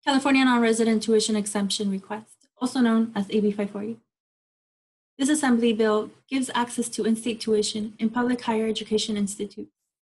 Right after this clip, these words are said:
to those who are eligible for, eligible. Many believe that A B five forty is for daca recipients only. In reality, it is for anyone who completed high school or community college in California.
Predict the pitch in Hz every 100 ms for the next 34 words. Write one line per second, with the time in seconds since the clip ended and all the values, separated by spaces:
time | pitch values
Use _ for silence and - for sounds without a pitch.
0 | _ _ _ _ _ _ _ 247 233 240
1 | 262 226 202 202 202 202 - 202 - 226
2 | 226 _ _ _ 214 208 208 202 226 -
3 | _ _ _ _ _ _ _ _ _ _
4 | _ _ _ _ _ _ 262 277 269 277
5 | 277 269 240 247 247 240 226 240 240 240
6 | 226 - 208 202 196 202 202 214 220 208
7 | 190 208 202 208 226 - - 233 240 240
8 | 247 254 262 - 240 247 233 - 233 226
9 | 240 233 240 226 214 214 214 208 - 214
10 | - 262 - 226 226 226 214 208 208 208
11 | 208 208 - 220 220 208 196 208 233